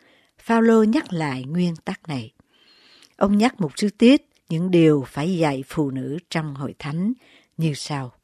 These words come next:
Ông viết, "Các cụ bà cũng vậy, phải biết dạy điều hay, lẽ phải để huấn luyện các phụ nữ trẻ, biết yêu chồng, thương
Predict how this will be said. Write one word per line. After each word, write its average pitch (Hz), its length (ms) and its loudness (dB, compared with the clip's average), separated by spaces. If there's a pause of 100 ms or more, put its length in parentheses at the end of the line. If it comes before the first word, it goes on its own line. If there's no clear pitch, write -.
(280)
Ông 156 220 -2
viết, 170 240 -4 (800)
"Các - 220 -4
cụ 143 200 2
bà 135 540 -2
cũng 143 200 -6
vậy, 147 260 -4 (420)
phải 160 440 -2
biết 254 240 0
dạy 143 360 0
điều 151 260 0
hay, 220 460 2 (100)
lẽ 143 240 -4
phải 151 500 -4 (400)
để 151 180 0
huấn 220 260 4
luyện 151 340 2
các 214 240 -6
phụ 135 220 -4
nữ 139 220 -8 (120)
trẻ, 143 400 -2 (400)
biết 208 240 4 (240)
yêu 208 280 4 (100)
chồng, 135 300 -2 (380)
thương 214 300 2